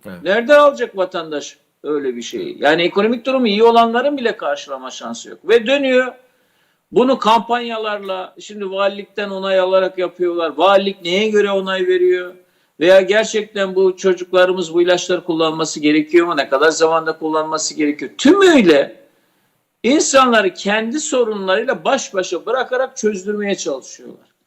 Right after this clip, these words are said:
Speaker 2: Bir iddiam var. Türkiye'de semalı hastalara ödenen para kadar bugün yurt dışına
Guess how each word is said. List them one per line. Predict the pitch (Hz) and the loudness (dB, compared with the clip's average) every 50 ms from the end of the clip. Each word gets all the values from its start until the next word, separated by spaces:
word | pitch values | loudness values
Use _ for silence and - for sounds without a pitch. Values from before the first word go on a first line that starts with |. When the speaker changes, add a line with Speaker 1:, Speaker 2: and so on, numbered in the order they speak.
| _ _ | _ _
Speaker 2:
Bir | - 254 262 | -6 -4 -4
iddiam | 262 254 233 - - 262 269 277 277 254 247 | -4 -4 -4 0 4 6 6 6 6 4 2
var. | 240 240 240 - _ _ _ _ _ _ _ _ _ _ _ _ _ _ _ _ | 0 0 -2 -6 _ _ _ _ _ _ _ _ _ _ _ _ _ _ _ _
Türkiye'de | - 233 269 269 226 - 233 220 196 170 165 156 147 | -6 -4 -4 -4 -4 -2 -2 0 0 0 -2 -6 -6
semalı | - - 208 226 226 233 233 233 247 240 | -4 -4 -2 0 2 4 4 4 4 2
hastalara | 196 190 233 233 - - 240 220 202 190 175 165 | 0 -2 -4 -6 -6 -6 -6 -4 -2 -4 -4 -4
ödenen | 156 175 220 220 202 226 220 202 190 175 160 147 _ | -4 -6 -6 -6 -6 -6 -6 -6 -6 -8 -8 -10 _
para | - 214 240 269 277 | -4 0 0 0 0
kadar | - 233 214 190 190 202 220 226 - _ _ _ _ _ _ _ _ _ _ _ - | 0 -2 -4 -4 -4 -4 -6 -6 -8 _ _ _ _ _ _ _ _ _ _ _ -6
bugün | 180 240 254 233 240 208 175 | -6 -4 -2 -2 -4 -4 -4
yurt | 156 160 220 285 285 - - | -6 -4 -2 -2 -2 -2 -6
dışına | 233 202 - - 196 190 202 226 254 277 277 - | -10 -8 -6 -4 -4 0 2 2 2 0 0 -4